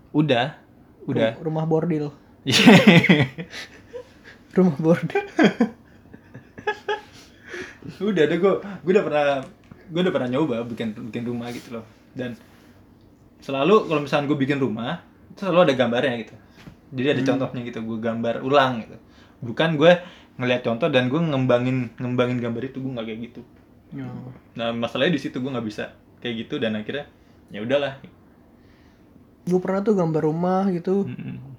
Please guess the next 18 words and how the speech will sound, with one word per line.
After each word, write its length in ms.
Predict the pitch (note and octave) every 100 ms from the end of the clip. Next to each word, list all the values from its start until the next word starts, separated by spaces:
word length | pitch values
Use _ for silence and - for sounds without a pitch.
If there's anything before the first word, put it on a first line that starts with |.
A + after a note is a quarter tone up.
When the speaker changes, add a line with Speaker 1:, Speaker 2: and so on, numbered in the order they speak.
| - -
Speaker 2:
ada 280 | - D#3 D3+
pohonnya, 580 | D3+ D#3 D#3+ E3 E3 E3 - _
Speaker 1:
<laughs> 640 | C#3+ - - - - - -
Speaker 2:
psikotes, 480 | F3+ F#3 G3 G#3+
gue 200 | G#3+ G3 F#3+
tes, 220 | D#3+ E3
tes 160 | - D3
Speaker 1:
Iya, 80 |
iya. 20 | B2+
Speaker 2:
psikotes, 400 | A#2 A#2 A#2 D#3 - - -
<laughs> 200 | - -
gambar 240 | E3+ D#3
rumah. 160 | - D#3
Speaker 1:
Terus, 160 | D3 D3
terus, 180 | D3+ D3+
terus. 180 | D3+ D#3 - - - -
Speaker 2:
<laughs> 340 | - - - D#3
Gitu. 420 | D#3 F3+ F#3